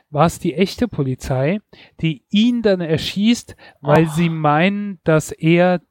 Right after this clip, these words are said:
Speaker 1: die, ähm, d-, seine Freundin quasi da,
Speaker 2: Ja.
Speaker 1: äh, äh, irgendwas mit der anstellt.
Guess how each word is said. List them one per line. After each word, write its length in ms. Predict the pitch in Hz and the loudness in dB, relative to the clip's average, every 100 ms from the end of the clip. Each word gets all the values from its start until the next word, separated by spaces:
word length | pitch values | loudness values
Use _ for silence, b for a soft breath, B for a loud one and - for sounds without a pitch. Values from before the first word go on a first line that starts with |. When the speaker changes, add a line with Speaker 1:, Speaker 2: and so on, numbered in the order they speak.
| - | -6
Speaker 1:
die, 420 | 156 147 147 147 - | -2 0 0 -2 -2
ähm, 600 | 135 131 127 127 131 135 | -2 -2 -6 -12 -14 -12
d-, 180 | 143 135 | -12 -10
seine 300 | 131 131 135 | -2 -2 -2
Freundin 420 | - 143 147 139 | 0 0 2 0
quasi 400 | - 127 120 127 | -2 -4 -2 -2
da, 380 | 123 117 117 127 | -4 -4 -6 -4
Speaker 2:
Ja. 380 | 175 165 160 165 - 147 | 0 2 2 -2 -16 -8
Speaker 1:
äh, 140 | 139 | -8
äh, 60 | 131 _ _ - - - | -8 _ _ -12 -10 0
irgendwas 500 | 139 135 147 135 139 | 0 2 -2 -2 -2
mit 140 | 127 | -4
der 160 | 127 123 | -4 -4
anstellt. 480 | 127 - 120 110 | -10 -6 -8 -8